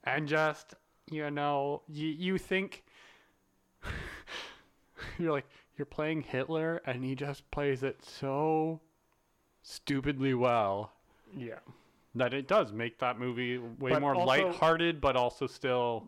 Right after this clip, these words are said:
Speaker 2: One hundred percent, because imagine if it was played by an actual white
Speaker 1: Yeah,
Speaker 2: person
Speaker 1: a
Speaker 2: who
Speaker 1: white
Speaker 2: looked like Hitler.
Speaker 1: a white German
Speaker 2: Like, you,
Speaker 1: person.
Speaker 2: you would not get the same kind of comedy out of it.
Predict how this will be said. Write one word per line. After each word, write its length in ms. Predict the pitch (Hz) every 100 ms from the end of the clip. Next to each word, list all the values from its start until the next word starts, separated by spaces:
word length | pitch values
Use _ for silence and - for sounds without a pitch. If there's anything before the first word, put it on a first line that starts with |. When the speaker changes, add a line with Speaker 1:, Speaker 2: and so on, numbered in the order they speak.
| -
Speaker 2:
One 160 | 175
hundred 200 | 165 185
percent, 360 | 180 - 165 139
because 460 | 135 123 135 117 - - - _
imagine 340 | 143 165 196 202
if 80 | 185
it 40 |
was 140 | 170
played 320 | 147 160 147 139
by 260 | 131 127
an 180 | 131 123
actual 480 | 123 123 - 147 156
white 180 | 147 127
Speaker 1:
Yeah, 120 | 80
Speaker 2:
person 500 | 78 131 139 123 120 117
Speaker 1:
a 40 |
Speaker 2:
who 60 | 101
Speaker 1:
white 160 | 92
Speaker 2:
looked 240 | 135 143 165
like 180 | 151
Hitler. 420 | - 139 139 123 113
Speaker 1:
a 60 |
white 280 | 95 95 87
German 300 | - 92 143
Speaker 2:
Like, 120 | -
you, 80 | 175
Speaker 1:
person. 180 | 175 156
Speaker 2:
you 180 | - 185
would 340 | 160 180 196
not 360 | 180 170 165 156
get 200 | 143 147
the 100 | 135
same 260 | - 139 135
kind 160 | 135
of 100 | 123
comedy 460 | - 120 107 107 101
out 100 | 104
of 80 | -
it. 120 | -